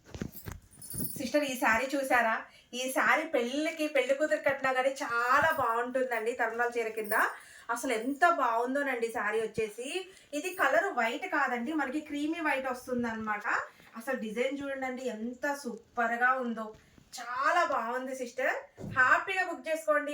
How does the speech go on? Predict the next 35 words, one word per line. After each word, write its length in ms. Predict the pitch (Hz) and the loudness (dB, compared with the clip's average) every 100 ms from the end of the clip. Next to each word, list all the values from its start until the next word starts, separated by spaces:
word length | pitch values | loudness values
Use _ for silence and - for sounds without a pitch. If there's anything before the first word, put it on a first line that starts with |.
| 277 | -2
వన్ 140 | 277 302 | -2 -2
త్రిబుల్ 220 | 302 302 | 0 0
నైన్ 160 | 294 349 | 0 -2
ఫ్రీ 100 | 311 247 | -6 -6
షిప్పింగ్. 360 | 233 208 190 180 - _ _ _ - - - - - - _ - - - - - | -10 -10 -10 -12 -18 _ _ _ -12 -10 -10 -8 -8 -10 _ -20 -10 -8 -6 -4
సిస్టర్, 280 | 269 311 320 277 | -2 4 4 4
ఇది 120 | 302 311 | -2 2
చూడండి, 420 | 294 262 233 233 320 302 | 4 4 2 -2 0 2
మనకి 280 | 247 240 240 233 226 | 2 0 -4 -4 0
పచ్చి 260 | 247 240 349 311 | -2 0 0 4
మామిడికాయ 340 | 294 277 269 247 | 4 4 2 2
కలర్ 200 | 226 226 | 0 0
అండి. 160 | 214 - 226 | -4 -6 -2
కలర్ 200 | 220 233 | -2 0
కూడా 120 | 247 220 | 0 0
మంచి 240 | 247 294 208 | -4 -6 -2
డార్క్ 400 | 202 208 254 269 247 | 0 2 4 2 0
అనమాట. 340 | 214 202 190 202 415 - - - 208 | -2 -2 -2 -2 -2 -4 -16 -16 -14
అసలు 240 | - 233 220 | -6 -6 -2
కలర్ 220 | 220 262 269 | 0 0 0
కాంబినేషన్ 440 | 220 233 240 233 | -2 -2 -6 -8
చూడండి 220 | 226 208 202 | -8 -6 -6
ఎంత 220 | 220 240 240 196 | -8 -4 -2 -2
బాగుందో. 380 | 190 202 196 202 - - - - _ - | -4 -4 -6 -10 -12 -16 -18 -20 _ 0
మనకి 280 | - 254 247 220 | 2 0 -2 -2
అంటే 160 | 240 311 220 240 | 0 -2 -2 -6
గ్రీన్ 260 | 254 349 339 | -2 2 2
అయితే 140 | 339 370 262 | 4 0 4
కాదు, 300 | 233 196 294 359 | 2 2 -2 0
పచ్చి 180 | 269 302 294 | -2 0 0
మామిడికాయ 260 | 277 262 262 | 2 0 0
కలర్ 200 | 226 220 | 2 0
అండి. 120 | 214 208 | -2 -6
ఇది 100 | 262 294 | -6 -8
చాలా 280 | 220 226 269 | -2 2 2